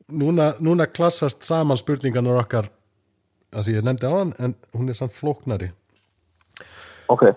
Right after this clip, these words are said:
Speaker 1: Eitt í hardcore hjá mér. Bleikjan í Þingallavatni hefur frá því að hún lokaðist þar af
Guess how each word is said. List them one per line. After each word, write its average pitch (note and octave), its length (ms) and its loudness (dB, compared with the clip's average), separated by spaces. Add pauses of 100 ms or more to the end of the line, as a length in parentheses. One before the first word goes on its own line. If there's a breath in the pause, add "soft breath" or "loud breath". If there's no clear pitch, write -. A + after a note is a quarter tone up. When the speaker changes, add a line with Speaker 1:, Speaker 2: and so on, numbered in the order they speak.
Speaker 1:
Eitt D#3+ 300 -2
í D3 100 0
hardcore D3 380 0
hjá B2+ 80 4
mér. F#2 220 2 (240)
Bleikjan D#3+ 580 0
í C#3+ 120 -2
Þingallavatni D3+ 760 -2
hefur B2+ 180 2
frá C3 200 -2
því C3 140 0
að A#2 120 2
hún A#2+ 140 -2
lokaðist B2 440 -2
þar F#2 160 -2
af F2+ 320 -4